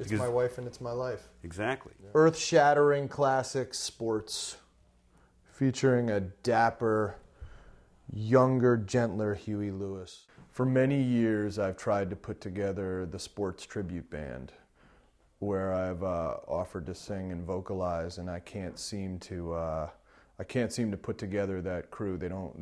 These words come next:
Speaker 1: no one really rallies for Huey the way I do. But this summer, I actually, uh, I spent, uh, July third in Coney Island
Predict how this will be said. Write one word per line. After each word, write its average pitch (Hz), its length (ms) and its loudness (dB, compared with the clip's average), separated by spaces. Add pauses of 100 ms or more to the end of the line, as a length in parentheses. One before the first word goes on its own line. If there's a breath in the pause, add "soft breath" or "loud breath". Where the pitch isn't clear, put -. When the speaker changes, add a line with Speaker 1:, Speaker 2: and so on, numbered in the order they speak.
(180)
Speaker 1:
no 98 200 -4
one 101 160 -4
really 98 180 -2
rallies 95 360 -2
for 92 160 -8
Huey 95 220 -6
the 92 100 -6
way 92 140 -4
I 92 60 -4
do. 90 180 -6
But 87 160 -8
this 123 140 -4
summer, 117 340 2
I 98 80 0
actually, 101 520 -2
uh, 95 320 0 (800 loud breath)
I 107 140 4
spent, 107 680 -2
uh, 95 580 0
July 101 500 -2
third 104 520 -4
in 95 140 -6
Coney 101 400 -6
Island 92 680 -6